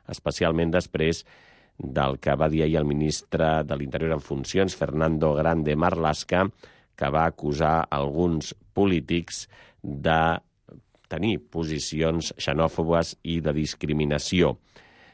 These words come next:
Membres de Vox han qualificat aquestes paraules de misèria moral. En aquest sentit, a la cambra autonòmica, Vox i P P han impedit la condemna i Ciutadans i el psoe han lamentat que no s'hagi pogut acordar una condemna conjunta.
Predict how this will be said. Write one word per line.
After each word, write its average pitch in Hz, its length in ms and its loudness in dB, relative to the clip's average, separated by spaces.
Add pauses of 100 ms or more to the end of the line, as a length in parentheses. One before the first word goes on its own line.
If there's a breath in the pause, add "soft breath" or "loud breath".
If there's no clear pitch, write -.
(100)
Membres 71 560 -2
de 69 160 -4
Vox 92 400 2
han 71 80 -4
qualificat 71 560 -4
aquestes 78 240 -6
paraules 80 320 0
de 76 80 0
misèria 78 600 2 (420 soft breath)
moral. 73 560 0 (400 soft breath)
En 71 80 -2
aquest 69 320 -2
sentit, 85 640 -2
a 73 160 0
la 71 160 -2
cambra 73 460 2 (100)
autonòmica, 82 840 2 (340)
Vox 82 400 0
i 78 80 -4
P 76 160 -2
P 85 160 2
han 76 240 0
impedit 73 320 0
la 85 80 2
condemna 85 540 2 (260)
i 80 160 -4
Ciutadans 80 640 0
i 87 160 -2
el 90 140 4
psoe 82 260 0
han 82 80 0
lamentat 80 480 0
que 73 80 -2
no 80 80 -2
s'hagi 80 320 -2
pogut 80 320 0
acordar 76 380 0 (420 loud breath)
una 87 160 2
condemna 76 640 0
conjunta. 71 840 -2